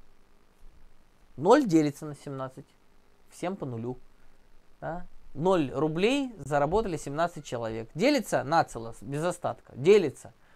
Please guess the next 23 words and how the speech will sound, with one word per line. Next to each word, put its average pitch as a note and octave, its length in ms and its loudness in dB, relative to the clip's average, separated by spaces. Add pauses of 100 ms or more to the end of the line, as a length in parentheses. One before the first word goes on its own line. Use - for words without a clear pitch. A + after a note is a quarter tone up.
(140)
Всем B3+ 320 2
выдать G3 340 4
по F#3 80 2
ноль F3 260 4
рублей, A3+ 400 2
и G3+ 40 0
ноль F#3+ 260 4
рублей D3+ 300 0
осталось. A2 420 -8
О, A#3 260 8 (240)
без E3+ 200 0
остатка G3+ 500 4
поделилось. C#3+ 720 -2
<laughs> - 960 -6
Да? G3+ 260 4 (1600)
Понятно? B3 340 0
Ну F#3 160 2
и E4 80 6
семнадцать. D3 640 -2
Само E3 220 -2
семнадцать E3+ 520 -2
тоже F3 280 -2
делится. A#2 520 -16